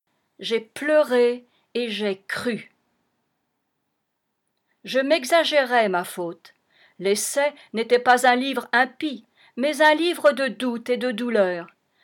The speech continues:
À travers les ténèbres de cet ouvrage se glisse un rayon de la lumière chrétienne qui brilla sur mon berceau. Il ne fallait pas un grand effort pour revenir du scepticisme de l'essai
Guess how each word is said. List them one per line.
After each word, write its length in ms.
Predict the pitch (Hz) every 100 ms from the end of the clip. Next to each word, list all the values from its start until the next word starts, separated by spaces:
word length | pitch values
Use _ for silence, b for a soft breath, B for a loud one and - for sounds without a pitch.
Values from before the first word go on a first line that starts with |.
| _
À 100 | 180
travers 460 | - 247 247 285 262
les 160 | 247
ténèbres 560 | 247 254 277 320 262 254
de 100 | 262
cet 240 | 254 262
ouvrage 560 | 262 247 254 294 320 311 B B
se 180 | - 302
glisse 320 | 269 339 349
un 140 | 302 269
rayon 400 | 285 302 339 320
de 80 |
la 160 | 285 277
lumière 400 | 269 277 311 311
chrétienne 580 | 302 285 - 302 311 320 B B
qui 160 | - 233
brilla 560 | 247 330 254 220 202 b -
sur 260 | - 311
mon 180 | 269 277
berceau. 640 | 254 254 - - 190 165 _ _ _ _ -
Il 140 | 262
ne 100 | 269
fallait 360 | 254 285 277 277
pas 280 | 262 285
un 120 | 262 233
grand 260 | 220 269
effort 480 | 254 247 240 262 320 - b b
pour 160 | 233 214
revenir 540 | 262 262 277 277 294
du 120 | 226
scepticisme 1000 | 247 - 277 - 269 - 294 277 - 247
de 120 | 208 220
l'essai 560 | 233 247 - 262 277